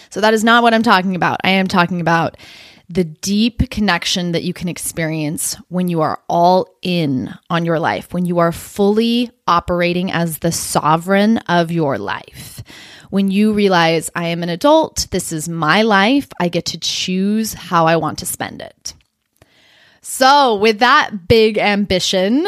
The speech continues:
that I'm, you know, calling on you to embark on with me of stepping fully into your life, who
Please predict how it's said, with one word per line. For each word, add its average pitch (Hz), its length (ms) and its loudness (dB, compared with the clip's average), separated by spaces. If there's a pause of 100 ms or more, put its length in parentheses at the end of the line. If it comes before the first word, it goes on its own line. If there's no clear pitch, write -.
(120)
that 202 160 0
I'm, 190 400 -2
you 190 140 -4
know, 170 200 -2
calling 208 420 0
on 175 180 -2
you 175 420 -4 (160)
to 165 600 -2
embark 170 420 0
on 151 140 -4
with 156 140 -8
me 170 380 -4
of 156 320 -2
stepping 175 380 -4
fully 170 260 -4
into 170 200 -4
your 135 100 -4
life, 151 420 -2 (720)
who 277 560 0